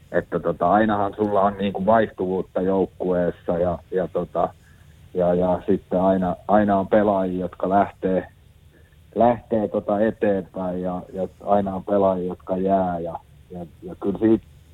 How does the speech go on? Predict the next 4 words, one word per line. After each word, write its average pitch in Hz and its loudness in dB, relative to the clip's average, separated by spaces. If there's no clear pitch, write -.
jäävästä 110 0
porukasta 98 -4
käsin 98 -2
sitä 92 -4